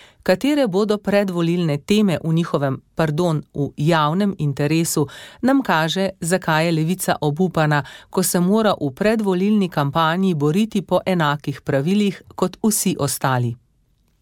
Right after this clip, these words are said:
Na zgrešeno drenjanje levih strank pod dežnikom radikalne levice je pred pol leta prvič opozoril s Facebookom generirani vzpon anticepilske in populistične stranke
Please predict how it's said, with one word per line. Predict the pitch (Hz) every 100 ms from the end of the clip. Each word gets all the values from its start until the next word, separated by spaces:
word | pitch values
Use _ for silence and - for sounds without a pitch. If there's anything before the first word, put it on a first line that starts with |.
| _ _ _ -
Na | 214
zgrešeno | 226 208 226 - 170 175 254
drenjanje | 220 160 170 202 208 170 147 -
levih | 180 220 208
strank | - - 165 170 208 - - -
pod | 165
dežnikom | 156 160 165 220 214 175 -
radikalne | 160 160 165 175 175 220 196
levice | 151 143 196 - 240 - - - _ -
je | 240
pred | 247 247
pol | - 240 240
leta | 190 220 214
prvič | 254 262 302 - -
opozoril | 165 156 147 180 180 165 -
s | -
Facebookom | - 180 180 170 196 233 233 220
generirani | 165 175 170 165 214 220 208 196
vzpon | 175 165 - 170 175 -
anticepilske | 165 160 165 156 156 147 196 208 - 202 185 - - -
in | 208 196
populistične | 185 160 180 254 - 196 156 143
stranke | - 170 165 190 190 196